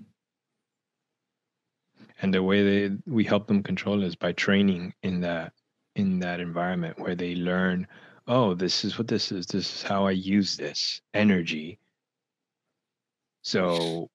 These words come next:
you know, we're running the, the summer camp right now, the basketball summer camp.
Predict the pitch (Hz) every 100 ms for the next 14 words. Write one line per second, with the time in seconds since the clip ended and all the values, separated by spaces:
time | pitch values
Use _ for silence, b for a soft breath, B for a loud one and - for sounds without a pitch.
0 | _ _ _ _ _ _ _ _ 113 104
1 | 92 98 113 123 117 110 98 92 92 92
2 | 87 - 104 101 - 95 87 90 90 87
3 | 87 92 92 - 95 - 101 98 95 87
4 | 85